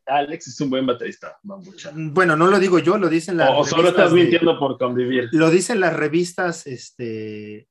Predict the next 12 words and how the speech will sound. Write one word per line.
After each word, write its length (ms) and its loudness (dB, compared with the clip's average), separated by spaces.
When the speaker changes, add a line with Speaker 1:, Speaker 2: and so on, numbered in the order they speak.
Speaker 2:
especializadas 840 -4
de 100 -8
batería, 360 -6
Drummers, 500 -4
creo 160 -10
que 80 -10
se 120 -12
llama 180 -8
la, 340 -10
la, 320 -20
la 120 -10
revista, 500 -6